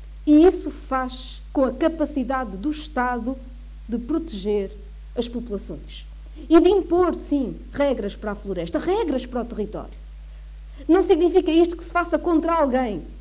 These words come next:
Todas as regras devem ser discutidas e explicadas. E tão importante que é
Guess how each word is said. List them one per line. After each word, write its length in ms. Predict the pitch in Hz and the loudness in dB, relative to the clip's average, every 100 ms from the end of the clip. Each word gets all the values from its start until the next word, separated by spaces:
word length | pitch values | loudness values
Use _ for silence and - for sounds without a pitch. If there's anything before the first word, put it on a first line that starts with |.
| - - - - - | -16 -16 -16 -16 -6
Todas 320 | - 349 302 247 | -2 0 2 0
as 120 | 247 | 0
regras 400 | 285 254 208 202 | 0 0 -2 -2
devem 220 | 247 233 | 0 -2
ser 160 | 233 247 | -2 -6
discutidas 640 | - - - 247 214 196 | -8 -14 -6 -2 0 -2
e 20 | |
explicadas. 760 | - - 202 190 156 - - - - - - - - | -6 -10 -10 -8 -10 -12 -16 -16 -16 -16 -16 -14 -8
E 80 | 233 | 0
tão 200 | 320 330 | 4 6
importante 540 | 302 269 - 269 - | 6 4 2 2 2
que 140 | - 226 | -2 -2
é 220 | 175 | -2